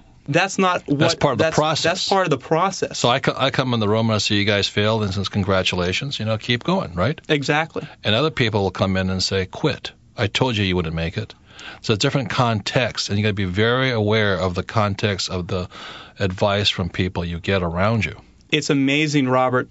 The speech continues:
Speaker 1: the amount of people that come up and say, "You're doing what?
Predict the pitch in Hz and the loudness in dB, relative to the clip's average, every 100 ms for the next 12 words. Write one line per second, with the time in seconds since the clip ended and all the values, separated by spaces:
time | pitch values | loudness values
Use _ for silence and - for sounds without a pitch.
0 | - 131 131 123 131 139 143 - 160 147 | -10 0 2 4 4 2 0 0 0 2
1 | 131 123 123 - 147 135 139 139 123 - | 2 2 0 0 2 2 2 2 0 2
2 | 127 123 135 139 131 117 127 151 | 0 2 2 2 0 2 2 0